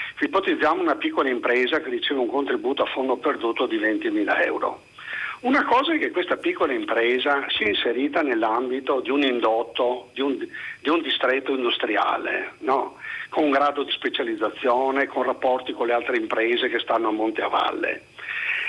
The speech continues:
Eh, ve ne faccio un esempio. I distretti del settore del ca-, de-, de-, dei distretti industriali del calzaturiero, del mobile, dell'occhialeria nel Veneto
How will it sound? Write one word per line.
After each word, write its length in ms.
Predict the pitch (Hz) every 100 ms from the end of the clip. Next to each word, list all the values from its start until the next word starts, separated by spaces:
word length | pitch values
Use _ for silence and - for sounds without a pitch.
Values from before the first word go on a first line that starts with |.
| - -
Eh, 200 | 208 185
ve 140 | 202
ne 100 | 220
faccio 240 | 269 294
un 100 | 226
esempio. 400 | 151 135 - -
I 40 | 160
distretti 460 | - - 240 240
del 140 | 220 -
settore 360 | 143 - 175
del 140 | 160 135
ca-, 140 | 139
de-, 240 | - - -
de-, 600 | 143 135 131 131 123 120
dei 140 | 139
distretti 420 | 143 147 160 160
industriali 580 | 156 151 123 123 123 135
del 180 | 143 -
calzaturiero, 960 | 127 - 127 139 113 110 110 113 120
del 160 | 117 117
mobile, 560 | 113 113 110 110 120 120
dell'occhialeria 720 | 113 113 127 117 117 117 120
nel 160 | 120
Veneto 600 | 104 107 - - 117 107